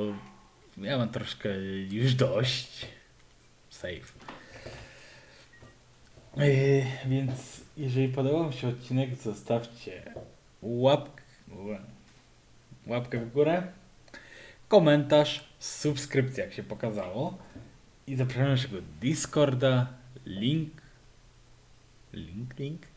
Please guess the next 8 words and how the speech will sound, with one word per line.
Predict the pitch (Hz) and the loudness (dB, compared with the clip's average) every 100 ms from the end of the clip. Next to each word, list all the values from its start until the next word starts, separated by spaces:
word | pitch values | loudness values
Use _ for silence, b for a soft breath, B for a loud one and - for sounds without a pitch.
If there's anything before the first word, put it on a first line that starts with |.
| - - - B B B | -20 -20 -20 B B B
znajdziecie | - 104 95 101 | -2 0 0 -4
w | 110 | -6
opisie. | 123 147 - - - - - - 123 - - - - - - - - - - | -6 -8 -12 -14 -20 -20 -20 -20 -20 -20 -20 -20 -20 -20 -20 -20 -20 -20 -4
Dobrze, | 123 120 | 0 0
że | 117 131 | 2 2
linka, | 147 127 104 | 2 2 0
nie | 107 | -2
Zeldę. | 107 120 98 - | 0 2 2 -2